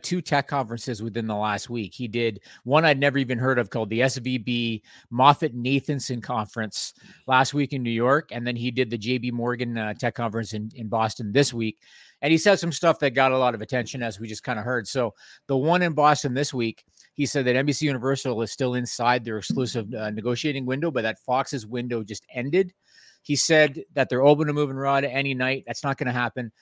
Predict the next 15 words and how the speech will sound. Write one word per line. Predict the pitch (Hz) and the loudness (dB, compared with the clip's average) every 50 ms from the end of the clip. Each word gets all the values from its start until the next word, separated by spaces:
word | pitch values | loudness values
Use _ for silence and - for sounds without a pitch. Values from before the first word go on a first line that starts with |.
| _ _ | _ _
He | - 143 131 | -8 -6 -2
said | - 151 135 113 | 0 0 0 0
they're | 123 127 - | 0 -2 4
open | 151 151 151 143 151 143 | 4 4 4 4 2 -2
to | |
moving | 135 143 135 135 123 | -2 -4 -4 -4 -6
SmackDown | - - - 135 131 127 - - 131 127 110 | -8 -6 -2 -2 -2 -2 -2 -4 -6 -6 -4
to | - 131 127 | -4 -6 -4
a | |
different | 104 131 120 - 127 120 120 | -2 -4 -4 -4 -4 -6 -4
night. | 123 123 123 - | -4 -4 -2 2
That's | 151 147 139 - - | 2 2 2 2 -2
not | 143 127 - | -2 -2 -2
gonna | - 113 110 | -2 -4 -2
happen. | 104 110 110 104 - 120 110 104 | -2 -2 -4 -4 -4 -6 -6 -8